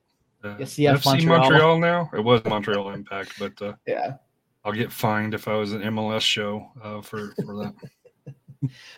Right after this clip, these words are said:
Speaker 2: Uh,
Speaker 1: Thing
Speaker 2: I mean,
Speaker 1: we
Speaker 2: all those guys were dynamic in the attack for, for San
Speaker 1: Yeah.
Speaker 2: Antonio tonight. I mean, Oluwasi has a great first step, and, you know, you talk
Speaker 1: Yeah.
Speaker 2: about the midfield for United, and I think, you know, seeing guys like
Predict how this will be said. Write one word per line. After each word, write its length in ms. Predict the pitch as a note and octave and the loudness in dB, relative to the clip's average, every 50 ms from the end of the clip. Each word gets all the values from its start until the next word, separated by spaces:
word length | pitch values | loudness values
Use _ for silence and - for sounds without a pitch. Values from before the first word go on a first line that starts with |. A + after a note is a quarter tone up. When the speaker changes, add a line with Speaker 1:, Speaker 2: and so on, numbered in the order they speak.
| - | 4
Speaker 2:
Uh, 220 | G3+ F#3+ F#3+ F3+ E3+ | 8 8 10 10 8
Speaker 1:
Thing 80 | E3+ G#3 | 6 4
Speaker 2:
I 20 | |
mean, 120 | F#3 F#3+ F#3+ | 2 2 4
Speaker 1:
we 20 | |
Speaker 2:
all 200 | - - A#3 C#4 | 6 6 8 8
those 180 | D#4 E4 C4 E3+ | 6 4 4 4
guys 280 | - E3 D#3 D3 B2+ | 4 4 4 4 4
were 160 | C#3 D3 C#3 | 2 0 0
dynamic 800 | B2+ A#2 A#2+ C#3 B2+ B2 B2+ C#3 D#3 E3 C3 - - - - - _ - | 0 0 -2 -2 -2 -2 -4 -6 -6 -6 -10 -14 -16 -18 -20 -20 _ -6
in 100 | D#3 C#3+ | -4 -2
the 100 | C#3 C3+ | 0 0
attack 360 | B2+ C3+ C#3 C3 A#2+ - - | -2 -2 -4 -6 -6 -6 -10
for, 240 | - C#3+ B2+ B2 A#2+ | -10 -8 -8 -8 -8
for 100 | - C3+ | -8 -10
San 160 | C3 D3 C3+ | -8 -6 -6
Speaker 1:
Yeah. 100 | B2+ B2 | -6 -6
Speaker 2:
Antonio 300 | A#2+ - C3 C3+ C3+ B2+ | -6 -6 -6 -6 -6 -6
tonight. 320 | A#2+ - B2 B2 B2 A#2+ - | -8 -10 -10 -10 -10 -10 -10
I 40 | - | -12
mean, 140 | C3+ B2 - _ _ - - - - | -14 -14 -16 _ _ -20 -20 -8 -2
Oluwasi 500 | - F#3+ G3 F3 C#3 C#3 D3+ E3 - D#3 | 0 2 2 4 6 6 6 6 4 0
has 140 | C#3 C3+ B2+ | -2 -2 -2
a 60 | C3 | -4
great 340 | A2+ - B2+ C3+ D3 D3+ D3 | -8 -6 -2 -2 -2 -2 -4
first 260 | - - C3+ B2+ - | -8 -10 -10 -10 -10
step, 240 | - - D3 C#3 C3+ | -8 -6 -6 -6 -6
and, 200 | C3+ C3+ C3+ C3+ - | -6 -8 -8 -8 -8
you 100 | - D#3+ | -6 -6
know, 40 | |
you 80 | D3+ D3 | -6 -2
talk 140 | F3 F#3 F#3 | -2 -2 -2
Speaker 1:
Yeah. 140 | - E3+ D3 | -2 -4 -4
Speaker 2:
about 60 | C3+ | -4
the 60 | C3+ | -4
midfield 520 | C3+ C3 C3+ C#3+ C#3+ - - D3 B2+ B2 | -4 -2 -2 -4 -4 -6 -8 -10 -10 -10
for 240 | - - B2 B2 B2 _ | -10 -12 -12 -12 -12 _
United, 460 | - C#3 C3 B2+ C3 C#3+ G3+ F#3+ C#3+ | -10 -8 -8 -6 -6 -6 -4 -6 -4
and 100 | B2 C3 | -4 -4
I 80 | - - | -6 -6
think, 360 | D#3+ - A3+ B3+ B3 - - _ _ _ _ _ _ _ _ _ _ | -2 -2 -2 -2 -2 -8 -16 _ _ _ _ _ _ _ _ _ _
you 80 | D#3 D3 | -2 -2
know, 40 | C3 | -2
seeing 460 | C3 - - F3+ A3 C4 C#4 A#3+ E3 | -2 -4 -4 -2 -2 0 0 -2 0
guys 400 | C#3 C3+ B2+ B2+ B2+ A#2+ A#2 C3+ | 0 0 0 0 -2 -4 -4 -4
like 260 | C3+ C3 B2+ B2+ - | -4 -4 -4 -6 -10